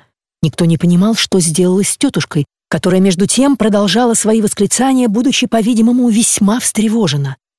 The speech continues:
Наконец Владимир подошел к ней и взял ее за руку. «Помилуйте, тетушка, что с вами сделалось?» сказал он. «Совсем забыла о Климе Сидоровиче. Правда, о нем уже давно нет ни духу, ни слуху. Как в воду канул.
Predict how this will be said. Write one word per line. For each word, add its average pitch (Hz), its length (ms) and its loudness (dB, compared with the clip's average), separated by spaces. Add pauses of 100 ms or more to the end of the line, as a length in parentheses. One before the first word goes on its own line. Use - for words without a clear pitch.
(160)
Наконец 160 460 0
Владимир 165 500 0
подошел 185 400 -2
к - 120 -6
ней 247 200 2 (260)
и 196 80 2
взял 170 340 0
ее 175 260 -2
за 170 180 0
руку. 135 360 -6 (260)
«Помилуйте, 160 520 2
тетушка, 151 540 -2 (320)
что - 240 -2
с - 120 -2
вами 185 200 4
сделалось?» 180 680 0 (120)
сказал 151 420 -2
он. 127 220 -2 (420)
«Совсем 294 540 0
забыла 254 440 0
о 247 40 0
Климе 262 360 2
Сидоровиче. 208 880 -2
Правда, 294 360 0
о 302 40 0
нем 311 260 -2
уже 302 160 0
давно 302 420 -2
нет 285 300 -2
ни 285 120 2
духу, 294 320 0
ни 277 120 0
слуху. 330 540 -2 (320)
Как - 220 -4
в 311 40 0
воду 311 360 2
канул. 202 440 -2